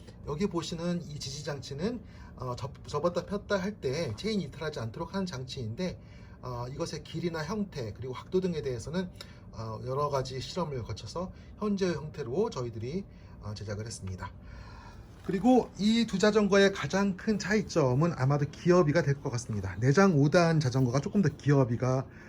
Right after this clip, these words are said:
어, 더 넓습니다. 그래서 저희가 이 기어비를 이렇게 적어놨는데, 어, 외장의 경우는 가장 작은 기어비가 일 점 육사,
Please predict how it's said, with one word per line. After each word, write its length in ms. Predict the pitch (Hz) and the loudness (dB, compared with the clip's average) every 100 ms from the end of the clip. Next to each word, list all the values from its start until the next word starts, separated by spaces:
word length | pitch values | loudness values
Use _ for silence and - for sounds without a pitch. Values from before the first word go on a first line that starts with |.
| - | -12
어, 200 | 104 101 | -6 -6
더 80 | 95 | -2
넓습니다. 600 | 117 139 156 151 107 92 - - | 4 4 4 0 0 -2 -10 -12
그래서 300 | - 135 147 | -4 -2 0
저희가 300 | 139 120 123 | 0 0 2
이 60 | 131 | 0
기어비를 460 | 123 156 165 151 117 | 4 4 6 6 4
이렇게 240 | 110 - | 2 -4
적어놨는데, 720 | 117 143 147 110 101 156 151 - - - - - - | -2 0 2 2 0 0 -2 -4 -16 -18 -18 -18 -8
어, 600 | - 127 120 117 117 117 117 | -2 0 0 0 0 -2 2
외장의 960 | 147 175 190 180 175 175 160 - 135 135 | 4 6 6 6 2 2 0 -2 0 2
경우는 500 | 123 123 165 226 208 - - | 2 4 4 2 0 -12 -16
가장 320 | - 117 147 147 | -8 2 4 4
작은 380 | 110 110 123 | 2 0 2
기어비가 340 | 113 117 95 139 | 2 0 0 0
일 220 | 113 117 | 0 0
점 220 | 151 127 | 0 0
육사, 400 | 107 - - 90 | -2 -6 -8 -8